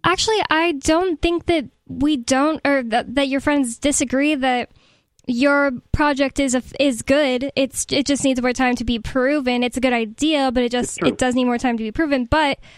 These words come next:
Speaker 1: um,
Speaker 2: It's much more like an idea than a, than a, than a, uh, than a, you know, solid thing
Speaker 1: I
Speaker 2: right
Speaker 1: think
Speaker 2: now.
Speaker 1: the only thing that you
Speaker 2: And
Speaker 1: could do to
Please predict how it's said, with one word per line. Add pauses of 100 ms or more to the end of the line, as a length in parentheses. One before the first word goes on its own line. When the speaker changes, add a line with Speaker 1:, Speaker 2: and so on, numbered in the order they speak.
(260)
Speaker 1:
um,
Speaker 2:
It's
much
more
like
an
idea
than
a, (160)
than
a, (160)
than
a,
uh, (300)
than
a, (540)
you
know, (120)
solid (100)
thing (120)
Speaker 1:
I
Speaker 2:
right
Speaker 1:
think
Speaker 2:
now.
Speaker 1:
the
only
thing
that
you
Speaker 2:
And
Speaker 1:
could
do
to